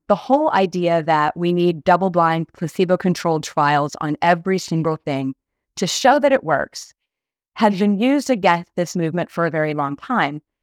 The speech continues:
So what does that mean? So does that mean that every drug that we prescribe to women has gone through evidence-based medicine requirements, i e placebo-controlled, double-blind,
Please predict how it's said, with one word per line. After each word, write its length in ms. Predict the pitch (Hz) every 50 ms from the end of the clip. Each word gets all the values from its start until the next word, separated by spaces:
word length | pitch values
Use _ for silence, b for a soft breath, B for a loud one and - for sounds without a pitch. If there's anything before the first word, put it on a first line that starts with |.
| _ _
So 380 | - - 285 254 220 185 190 - _ _ _ _ _ _ _ _
what 160 | - 247 285 392
does 120 | 415 277
that 140 | 294 302 -
mean? 320 | - 247 320 247 156 143 156
So 440 | - - 202 190 185 185 180 175
does 220 | 175 170 202 180 175
that 220 | 220 240 262 -
mean 280 | 254 247 247 240 240 240
that 180 | 220 202 202 - -
every 420 | 175 175 208 233 240 277 294 285
drug 360 | 214 196 190 180 160 165 175
that 160 | 170 175 -
we 120 | 180 190 214
prescribe 540 | - - 151 - - - 180 165 170 175 -
to 180 | - 269 240
women 560 | 175 135 151 143 127 - 143 139 165 247 285 _ _ _ _ _ _ _ _ _ _ _ _ _ _
has 260 | - - 208 202 175 165
gone 300 | 156 175 180 202 269 -
through 220 | - 220 214 - -
evidence-based 680 | 175 175 180 196 247 269 247 - - 170 151 170 - -
medicine 400 | - 160 156 165 170 - 233 226
requirements, 640 | 226 254 254 - - 320 349 339 185 139 139 - _ -
i 160 | - 165 170 -
e 140 | 165 175 -
placebo-controlled, 1040 | - 156 147 - - 156 151 190 - - 233 220 - - 170 165 160 165 156 143
double-blind, 800 | - 156 160 226 240 175 170 160 151 156 156 156 156 156 160 -